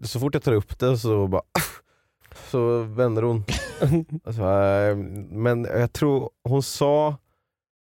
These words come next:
Speaker 1: för det var faktiskt min mamma och pappa som sa det med när jag träffade dem i helgen. Bara, "Anna, du måste ju vara med i ett avsnitt så här." Och då sa Anna, "Men jag vet inte om jag är tillräckligt rolig." Då sa jag, "Har du sett mig? Jag är
Speaker 2: Ja.
Speaker 1: inte tillräckligt rolig för att hålla i en podd." Men hon är ju skitrolig.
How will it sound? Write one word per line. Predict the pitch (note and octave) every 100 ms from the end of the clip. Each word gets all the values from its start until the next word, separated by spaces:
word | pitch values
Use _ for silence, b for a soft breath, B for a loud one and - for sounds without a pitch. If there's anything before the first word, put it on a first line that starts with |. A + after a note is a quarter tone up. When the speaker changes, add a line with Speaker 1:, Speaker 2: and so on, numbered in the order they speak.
| _ _
Speaker 1:
för | C#3
det | C3+
var |
faktiskt | C#3+ C#3+ A#2
min | A#2
mamma | A#2 A#2+
och | G#2
pappa | B2 - A#2+
som | C#3
sa | A2 F#2
det |
med | G2 A#2
när | G2
jag | F2+
träffade | F#2+ G2
dem |
i | F2
helgen. | D#2 G2
Bara, | -
"Anna, | - D#3+ G2+ F#2 B B - A2 C#3 E3+ F#3+
du | E3
måste | F#3 F3+
ju | F#3+
vara | D#3+
med | A#3
i |
ett | A3+ A3+
avsnitt | F#3+ C#3+ - G3+
så | -
här." | F#2 E2 - B B B
Och | - G#2
då | B2
sa | - F2+ D#2+
Anna, | F2+ F2 E2+ E2 D#2+ - _ _ _ _ _ -
"Men | G#2
jag | A2+
vet | C3+
inte | D#3 A2+
om | A2
jag | A#2+
är |
tillräckligt | - C#3 G#2 F#2 A2+
rolig." | D3+ B2 G2+ C#3+ F#2 E2 - B B B
Då | -
sa | A2
jag, | F2+
"Har | F#2+
du | G#2+
sett | - D#3+ - G2
mig? | G2 C#3 G2 G2 - _
Jag | - C3+
är |
Speaker 2:
Ja. | C#3
Speaker 1:
inte | -
tillräckligt | F#2+ F#2 F#2+
rolig | F#2+
för | F2
att | F#2+
hålla | F#2
i |
en | F2
podd." | E2 D#2+ - B B
Men | F#2+
hon | A#2+ D#3+ D3+
är |
ju | G2+
skitrolig. | - C3+ G#2 F#2 F2 G2 D3